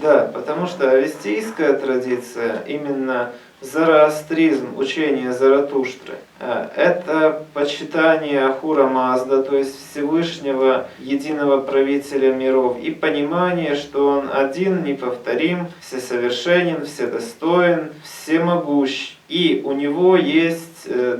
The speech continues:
два сына-антагониста, Спента Майнию и Ангра Майнию, ну, Белобог и Чернобог.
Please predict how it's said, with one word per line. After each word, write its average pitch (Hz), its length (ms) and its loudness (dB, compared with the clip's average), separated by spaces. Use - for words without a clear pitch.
два 139 300 6
сына-антагониста, 131 1400 0
Спента 175 720 0
Майнию 185 720 0
и 175 220 0
Ангра 135 480 2
Майнию, 117 640 -4
ну, 175 100 -6
Белобог 143 580 6
и 139 60 -4
Чернобог. 120 680 -6